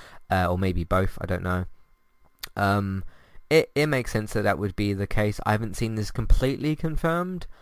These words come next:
um, but, uh, yeah, you could potentially, I mean, Microsoft has been very, very fluid with their games anyway. I mean, you've had Cuphead that's ended up recently on, uh, on P S four. You had Ori, that I think both of the Ori games are gonna be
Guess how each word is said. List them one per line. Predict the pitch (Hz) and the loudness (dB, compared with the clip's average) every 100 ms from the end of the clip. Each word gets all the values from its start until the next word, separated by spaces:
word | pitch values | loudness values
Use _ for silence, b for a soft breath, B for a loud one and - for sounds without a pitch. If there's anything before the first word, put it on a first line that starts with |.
| b b - | b b 2
um, | 113 113 113 113 117 110 - B B B B | 4 4 2 -4 -6 -8 -12 B B B B
but, | 123 120 - - | 0 0 -2 0
uh, | 139 143 135 | 2 2 2
yeah, | - 214 | 2 2
you | 175 165 | 2 -2
could | 147 160 - | 2 2 6
potentially, | - 135 - 131 110 | 4 4 -2 -2 0
I | |
mean, | 123 120 120 113 - - - - | 2 2 0 -4 -8 -14 -20 -14
Microsoft | 123 139 139 143 127 - 120 - | -4 0 0 0 -4 0 -2 0
has | 117 | -6
been | 104 117 110 110 | -2 0 0 -4
very, | 98 110 107 104 | -2 0 2 0
very | 104 101 95 | 0 -2 0
fluid | - 107 98 95 | 0 0 0 0
with | 98 92 | -2 -4
their | 95 | -4
games | 92 95 92 92 - - | -2 -4 -2 -6 -8 -4
anyway. | 104 113 127 131 | -2 0 0 0
I | 98 | -2
mean, | 95 | -2
you've | 92 82 | -2 -2
had | 87 - | -2 -4
Cuphead | - 165 - 107 95 | -2 4 6 4 0
that's | 95 101 | -4 -2
ended | 101 95 | -2 0
up | 98 | 0
recently | 101 98 - 101 98 95 B B B B B - | 0 -4 -4 -4 -2 -4 B B B B B 0
on, | 104 101 101 101 | 2 2 0 0
uh, | 98 98 95 98 - | 2 2 0 -2 -4
on | 101 | 0
P | - 107 | 2 2
S | 104 | 0
four. | - 107 101 | 0 0 0
You | 87 | 0
had | 92 - | -2 0
Ori, | 104 104 101 101 98 | 0 2 0 -2 -4
that | 92 - | -6 -6
I | - | -2
think | - 101 | -2 0
both | 107 107 | 0 -2
of | 110 | 0
the | 104 | 0
Ori | 110 110 | 2 0
games | 110 110 110 | -2 -4 -4
are | 110 | -6
gonna | 113 | -6
be | 107 110 107 110 | -2 -2 0 -2